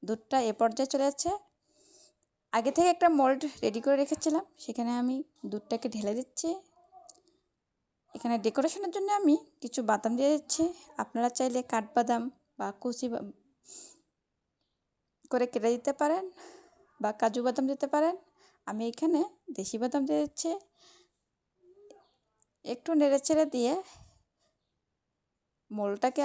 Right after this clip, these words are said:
আমি নরমাল ফ্রিজে রেখে দিচ্ছি। নরমাল ফ্রিজ থেকে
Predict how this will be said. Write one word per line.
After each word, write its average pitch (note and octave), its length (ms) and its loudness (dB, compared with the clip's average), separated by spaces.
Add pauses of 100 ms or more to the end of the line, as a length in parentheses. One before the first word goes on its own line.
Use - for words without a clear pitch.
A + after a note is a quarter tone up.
আমি C#4 140 2 (960)
নরমাল G#3+ 420 0
ফ্রিজে C#4 360 0
রেখে C4 220 -2
দিচ্ছি। D4+ 280 -4 (1040)
নরমাল G#3+ 260 -2 (280)
ফ্রিজ B3+ 200 -6 (100)
থেকে D4+ 180 0